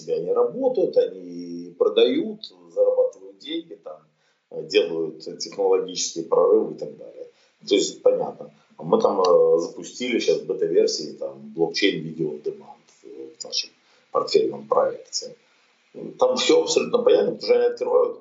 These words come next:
новые перспективы рынка, которые были недоступны без использования этой технологии.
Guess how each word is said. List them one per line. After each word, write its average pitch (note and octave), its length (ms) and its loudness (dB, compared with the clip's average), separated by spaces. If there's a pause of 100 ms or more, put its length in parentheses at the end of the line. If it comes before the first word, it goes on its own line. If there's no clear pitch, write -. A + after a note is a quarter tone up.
(320)
новые G2 800 0 (300)
перспективы G2+ 760 -4
рынка, G#3 400 0
которые F#2+ 360 0
были F#2+ 360 -6
недоступны F#2+ 760 -2
без G2+ 340 -6
использования D#2+ 600 -12
этой - 200 -20
технологии. - 960 -20